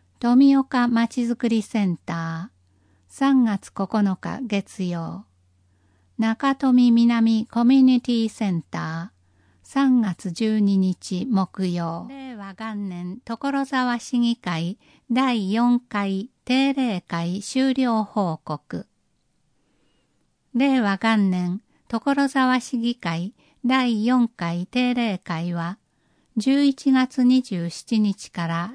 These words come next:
十二月二十日の二十四日間の会期で開催されました。議案の主な内容を報告します。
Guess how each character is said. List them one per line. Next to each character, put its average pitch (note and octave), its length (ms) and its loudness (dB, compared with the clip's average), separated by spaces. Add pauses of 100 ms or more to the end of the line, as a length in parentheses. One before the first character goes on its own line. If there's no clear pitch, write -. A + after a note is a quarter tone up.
十 B3+ 340 2
二 C#4 160 4
月 A#3+ 360 0
二 G#3 180 -4
十 - 180 -20
日 F#3 200 -4
の F3+ 240 -2 (400)
二 C4 160 6
十 F#3 320 -2
四 G3 200 -2 (120)
日 C4+ 160 -2
間 E3+ 320 -4
の F3 160 -4
会 G3+ 320 -4
期 - 160 -14
で E3+ 260 -6
開 A3 220 -4
催 F3 380 -8
さ E3+ 180 -8
れ D#3+ 100 -6
ま D#3+ 180 -6
し - 200 -20
た。 - 160 -18 (1120)
議 A#3 240 2
案 C4+ 240 4
の C4 240 4
主 B3+ 180 6
な F3 180 0
内 G3 360 0
容 F3+ 420 0
を F3+ 60 -4
報 G#3 260 -2
告 E3 340 -8
し - 220 -8
ま D#3+ 180 -6
す。 - 240 -20